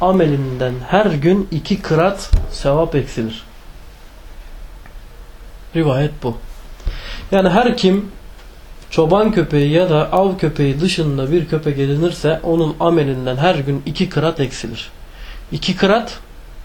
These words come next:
Uhud Dağı kadar değil mi? Cenaze namazına gidip takip etme hadislerini düşünün. Orada kırat diye geliyor. Bu hadiste günah işlenmesiyle amelin eksilmesine dair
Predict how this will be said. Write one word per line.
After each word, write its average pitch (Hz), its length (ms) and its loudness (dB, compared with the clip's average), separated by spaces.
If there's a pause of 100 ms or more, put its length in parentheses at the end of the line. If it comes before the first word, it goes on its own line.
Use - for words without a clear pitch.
(1400)
Uhud 190 320 2
Dağı 180 260 2
kadar 135 280 2
değil 247 120 4
mi? 165 60 4
Cenaze 156 420 2
namazına 151 380 2
gidip 143 280 -4
takip 143 380 0
etme 143 280 -2
hadislerini 143 640 0
düşünün. 139 320 0
Orada 151 320 -2
kırat 147 360 0 (760)
diye 120 180 0
geliyor. 110 320 -8 (1500)
Bu 247 160 6
hadiste 202 360 2
günah 185 360 4
işlenmesiyle 190 960 4
amelin 175 560 4
eksilmesine 180 840 2
dair 170 360 4